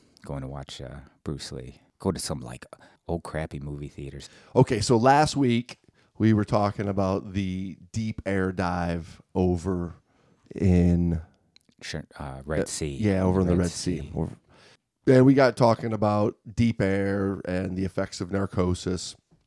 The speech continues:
Speaker 2: And I started perusing through the internet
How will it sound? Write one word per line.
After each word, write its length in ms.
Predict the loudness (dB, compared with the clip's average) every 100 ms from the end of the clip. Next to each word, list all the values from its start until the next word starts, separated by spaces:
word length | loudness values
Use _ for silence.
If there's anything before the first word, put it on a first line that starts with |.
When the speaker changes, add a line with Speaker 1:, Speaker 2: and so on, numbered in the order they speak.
| -18 -8
Speaker 2:
And 180 | -6
I 60 | -4
started 480 | -4 0 2 2 -2 _ _ _ _
perusing 680 | 0 4 8 8 8 4 0
through 540 | -4 -2 0 0 0
the 400 | -2 -4 -4 -6 -10 _ _ -2
internet 640 | 2 4 4 2 0 -4